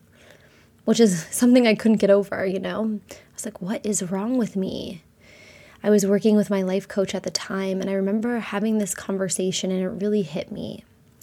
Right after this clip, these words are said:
I was ignoring my intuition and my soul's calling, and it was getting louder and louder because I wasn't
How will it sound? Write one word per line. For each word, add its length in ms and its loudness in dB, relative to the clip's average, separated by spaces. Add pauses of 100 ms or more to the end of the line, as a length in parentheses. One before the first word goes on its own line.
(540)
I 120 -2
was 160 4
ignoring 480 0
my 120 -2
intuition 720 -6
and 160 -8
my 120 -10
soul's 380 -4
calling, 640 -10
and 140 -4
it 60 -2
was 140 -4
getting 320 -4
louder 640 -2
and 160 -4
louder 560 -6
because 420 -10
I 120 -6
wasn't 580 -6